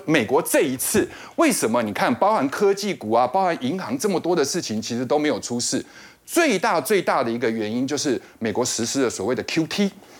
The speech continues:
好，那什么叫Q T呢？就是B T F，呃，这个就是所谓的他们之前呢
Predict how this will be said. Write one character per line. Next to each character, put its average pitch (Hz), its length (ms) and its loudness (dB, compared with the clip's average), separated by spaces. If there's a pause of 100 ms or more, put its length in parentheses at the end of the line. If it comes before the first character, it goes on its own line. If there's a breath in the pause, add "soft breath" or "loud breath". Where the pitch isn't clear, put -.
(100)
好， - 200 2 (160 loud breath)
那 277 80 4
什 208 140 2
么 233 60 4
叫 285 80 2
Q 285 260 2
T 269 200 4
呢？ 233 200 2
就 226 100 2
是 214 140 0
B 240 160 2
T 226 140 4
F， 170 100 0 (240)
呃， 151 180 6
这 226 140 0
个 165 180 4
就 214 140 -2
是 226 100 2
所 - 180 2
谓 180 120 6
的 147 100 2 (280 loud breath)
他 285 120 2
们 226 160 4
之 262 220 2
前 107 300 2
呢 101 140 0